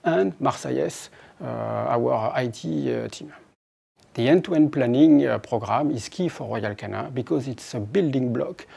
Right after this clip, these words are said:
for our S N O P Plus process to deliver the growth, uh, that is expected by the business.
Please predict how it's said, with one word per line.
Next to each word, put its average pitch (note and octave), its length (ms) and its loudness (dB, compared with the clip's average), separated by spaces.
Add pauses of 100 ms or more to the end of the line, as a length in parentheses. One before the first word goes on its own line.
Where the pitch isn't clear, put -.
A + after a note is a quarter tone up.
(160)
for D3+ 240 0
our B2+ 360 2
S C#3 160 -6
N C3 100 -2
O B2+ 60 -6
P A#2+ 120 -6
Plus A2+ 220 -12
process - 580 -10 (380)
to C#3+ 100 0
deliver D3 720 4
the A#2+ 100 0
growth, C3 480 2 (240)
uh, A#2+ 300 0
that A#2+ 280 -4 (120)
is B2+ 220 -2
expected C3+ 560 -6
by A#2 120 -2
the A2 120 -6
business. - 520 -14